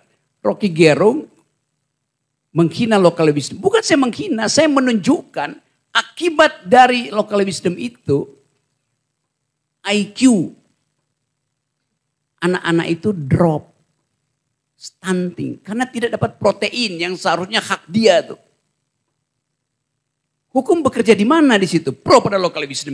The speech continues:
itu atau pro pada masa depan generasi di tempat di mana local wisdom di, di, di, dibuat? Tapi saya tahu kemarahan orang terhadap local wisdom. Seolah-olah local wisdom itu adalah betul-betul wisdom.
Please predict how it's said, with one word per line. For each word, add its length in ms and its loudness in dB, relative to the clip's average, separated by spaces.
itu 240 0
atau 320 2
pro 160 6
pada 240 2
masa 240 0
depan 340 0
generasi 540 -2
di 80 -8
tempat 400 -6
di 80 -12
mana 160 -6
local 240 -2
wisdom 320 -14
di, 160 -8
di, 180 -10
di, 160 -12
dibuat? 320 0
Tapi 220 -6
saya 160 4
tahu 240 4
kemarahan 560 2
orang 400 0
terhadap 320 -4
local 320 -2
wisdom. 400 -10
Seolah-olah 400 2
local 320 2
wisdom 320 -6
itu 320 -6
adalah 320 -4
betul-betul 640 0
wisdom. 560 0